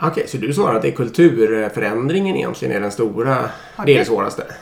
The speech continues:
Speaker 2: Ja, utan den tror jag inte man kommer.
Speaker 1: Nej,
Speaker 2: Nej,
Speaker 1: okej.
Speaker 2: då är, sen kan ju annars tror jag ledningen kan... Alltså, om de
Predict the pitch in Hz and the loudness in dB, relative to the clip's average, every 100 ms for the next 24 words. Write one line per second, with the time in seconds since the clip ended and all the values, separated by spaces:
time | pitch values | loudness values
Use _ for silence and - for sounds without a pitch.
0 | - - _ _ _ _ _ _ _ _ | -20 -20 _ _ _ _ _ _ _ _
1 | _ _ - 233 214 208 202 214 339 339 | _ _ 0 2 4 2 0 0 0 2
2 | 311 294 170 - 214 262 254 143 233 233 | 0 0 -10 -6 0 2 2 0 2 2
3 | 233 185 - 269 294 254 220 220 269 302 | 2 -6 0 2 4 2 0 0 0 4
4 | 294 285 262 254 196 - 262 247 254 190 | 2 2 2 0 -2 -2 0 2 0 -2
5 | 226 269 262 254 240 233 226 226 139 190 | -2 0 2 2 0 0 -2 -2 -4 -8
6 | - - 240 233 208 - _ _ - 233 | -12 -8 -6 -4 -6 -8 _ _ -6 -2
7 | 233 285 311 285 | 2 2 4 4